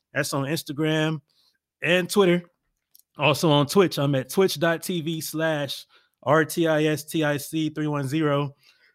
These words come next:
And thank you very much to everybody who tuned in for New Year's Eve on Twitch. It was a legendary night. Almost cracked a thousand. I had nine hundred eighty-seven people listening and watching, but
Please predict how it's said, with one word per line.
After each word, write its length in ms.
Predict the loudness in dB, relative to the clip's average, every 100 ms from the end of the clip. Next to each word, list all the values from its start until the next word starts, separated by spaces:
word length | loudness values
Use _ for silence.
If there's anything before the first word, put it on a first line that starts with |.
| _ -6
And 140 | 2
thank 220 | 4 4
you 100 | 0
very 220 | 2 4 4
much 200 | 2 2
to 100 | 2
everybody 360 | 4 4 4
who 80 | 2
tuned 260 | 2 2 2
in 100 | 0
for 100 | -2
New 120 | 0
Year's 320 | 2 2 0
Eve 260 | 0 0 -2
on 160 | -4
Twitch. 400 | -2 0 0 -2 -6 -20 _ _ _
It 60 | -4
was 120 | -2
a 40 |
legendary 560 | 0 0 2 4 4 4
night. 380 | 4 4 2 -4 -20 _ _ 2
Almost 420 | 6 8 6 6
cracked 300 | 4 4 0
a 40 |
thousand. 440 | 2 4 4 4 4
I 80 | 4
had 260 | 4 2 0
nine 240 | 2 2
hundred 280 | 0 -4 -6
eighty-seven 440 | -6 -4 -4 -6
people 260 | -8 -8 -4
listening 440 | -4 -4 -4 -4
and 120 | -4 0
watching, 500 | 0 0 -4 -6 -2
but 240 | -4